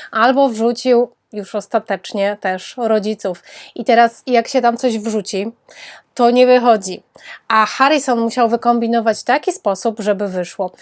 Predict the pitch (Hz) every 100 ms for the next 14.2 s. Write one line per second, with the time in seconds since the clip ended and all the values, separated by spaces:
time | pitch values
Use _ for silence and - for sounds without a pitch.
0 | - - 233 269 427 508 370 339 302 269
1 | 254 - 269 269 254 240 247 254 220 202
2 | - 214 233 - 240 269 254 254 247 214
3 | 214 233 226 214 214 240 226 - - 233
4 | 214 190 - 208 208 262 - - - 240
5 | 247 240 240 240 240 233 233 240 262 294
6 | 269 247 233 226 226 202 185 - 220 247
7 | 262 247 247 - 262 277 269 302 - -
8 | 294 277 269 240 294 262 233 220 220 220
9 | 208 226 220 208 214 233 233 269 277 277
10 | 269 247 277 277 262 269 - 262 247 254
11 | 262 262 262 247 220 214 - 269 254 262
12 | 269 269 294 277 277 262 269 294 285 262
13 | 262 262 262 294 285 - 277 262 254 233
14 | 220